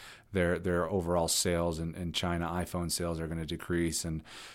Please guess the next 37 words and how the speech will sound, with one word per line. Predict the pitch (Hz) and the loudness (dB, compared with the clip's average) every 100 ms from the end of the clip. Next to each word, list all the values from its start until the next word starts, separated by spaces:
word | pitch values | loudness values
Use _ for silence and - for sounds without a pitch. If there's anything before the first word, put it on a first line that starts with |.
| - 85 | -8 -2
uh, | 82 80 | 0 2
we | 85 | 2
saw | 101 87 | 4 6
Walmart | 90 90 90 87 | 8 8 8 4
today | - 90 85 87 | 4 4 6 4
say | - | 4
that | 85 | 2
the | 85 | 0
coronavirus | - 95 87 82 82 82 80 | 0 0 2 4 4 4 2
isn't | 82 80 78 | -2 -4 -2
gonna | 85 80 | -2 -2
affect | - 85 80 | -2 -2 -2
their | 87 | -2
earnings, | 80 87 82 80 78 | -2 0 0 -2 -2
but | 82 82 | -2 -2
I | 82 | -2
think | 80 85 87 | -2 -2 2
we're, | 85 80 - - - - | 2 2 -4 -16 -18 -4
we're | 101 | 2
gonna | 92 87 | 2 4
see | - 90 | 4 4
other | 87 87 85 | 4 4 2
companies | - 82 87 82 | 0 0 0 -2
come | - 85 | -2 0
out | 85 85 | 0 -2
and | 82 | -4
say | - 85 82 82 | -2 0 2 0
that, | 80 80 80 | 0 -2 -2
uh, | 80 78 78 78 - | -2 -2 -4 -6 -6
the | 87 82 - | -4 -4 -6
Q | - 101 | 0 0
one | 85 85 87 | 2 2 2
and | 80 80 | 0 -2
maybe | 82 82 82 | 0 0 0
even | 80 85 | -2 -4
Q | - 90 82 | -4 -4 -2
two | - 92 85 82 | -2 0 2 2